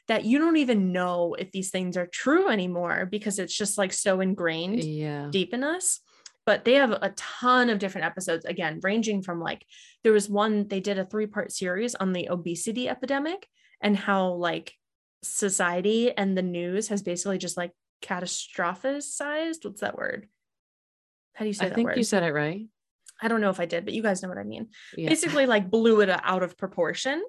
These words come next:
Speaker 1: Um, and how,
Speaker 2: Like
Speaker 1: like,
Speaker 2: most things.
Speaker 1: Exactly. But it's a really, really, really good episode. They bring a lot, the one guy in it does all of the research and everything. He's, like,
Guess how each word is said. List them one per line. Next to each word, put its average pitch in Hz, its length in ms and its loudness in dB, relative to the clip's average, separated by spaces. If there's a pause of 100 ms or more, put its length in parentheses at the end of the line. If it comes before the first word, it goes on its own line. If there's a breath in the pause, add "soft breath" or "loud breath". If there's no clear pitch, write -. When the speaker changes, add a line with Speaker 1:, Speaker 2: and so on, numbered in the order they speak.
(560 soft breath)
Speaker 1:
Um, 180 500 4
and 202 120 2
how, 208 140 4
Speaker 2:
Like 190 120 6
Speaker 1:
like, 170 120 4
Speaker 2:
most - 180 -2
things. 139 460 -2 (140)
Speaker 1:
Exactly. 180 840 -2 (380 loud breath)
But 214 440 2 (160)
it's 220 200 2
a 208 60 4
really, 196 380 0
really, 185 220 -2
really 180 260 -4
good 170 120 -2
episode. 185 460 0
They 190 80 -2
bring 196 260 -2
a 196 100 -2
lot, 180 340 -2
the 208 80 0
one 190 280 0
guy 185 400 0
in 226 120 -2
it 254 260 -2 (160)
does 190 500 0 (340 loud breath)
all 196 160 6
of 190 100 0
the 190 80 -2
research 240 500 -2
and 233 80 -2
everything. 220 340 -2
He's, 208 280 -2
like, 180 280 -4